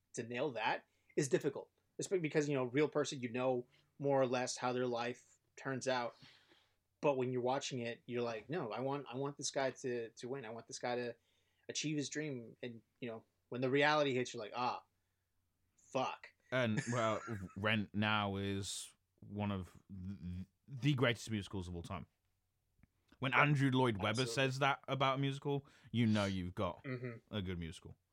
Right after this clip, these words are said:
Speaker 2: And it's
Speaker 1: Yeah,
Speaker 2: de-,
Speaker 1: no.
Speaker 2: it's definitely one that, like, when you've got, like, a young group of kids that are, like, you have a lot of characters in it. Like, say if I'm teaching a class and I, like,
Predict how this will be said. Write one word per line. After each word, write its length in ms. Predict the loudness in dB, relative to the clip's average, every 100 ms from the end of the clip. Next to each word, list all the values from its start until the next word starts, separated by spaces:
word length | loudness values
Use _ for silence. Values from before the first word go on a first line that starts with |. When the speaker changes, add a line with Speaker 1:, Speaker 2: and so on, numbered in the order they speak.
| _ _ _ _ _ _ _ _ _ _ -8
Speaker 2:
And 120 | -4 -4
it's 100 | 2
Speaker 1:
Yeah, 180 | 2
Speaker 2:
de-, 60 | 4
Speaker 1:
no. 40 | 2
Speaker 2:
it's 140 | 4
definitely 360 | 2 2 2 0
one 320 | 2 4 2
that, 100 | 2
like, 380 | 0 0 -2 -6 -4
when 160 | -2
you've 120 | 0 0
got, 180 | 0
like, 140 | 0 -2
a 60 | -4
young 360 | -2 0 0
group 340 | -2 -2 -2 -2
of 100 | -8
kids 640 | -2 -2 -2 -4 -6 -8 -16 _ _ _ _ _ _ _ _ -4
that 100 | -2
are, 60 |
like, 340 | 0 -2 -4 -8 -20 -20 -20 _ _ _ _ _ _ _ _ _ _ _ _ _ _ _ _ _ _ _ -4
you 120 | 0
have 100 | 2
a 40 | 2
lot 140 | 2
of 80 | 0
characters 640 | 2 2 2 -2 -2 -2 -2
in 80 |
it. 140 | -2 0
Like, 240 | -2 0
say 180 | 0 2
if 100 | 2
I'm 140 | 0
teaching 420 | 0 -4 -4 -2 -2
a 40 |
class 340 | -2 -2 0 -2
and 120 | -2
I, 280 | -2 -4 -2
like, 360 | -2 -2 -6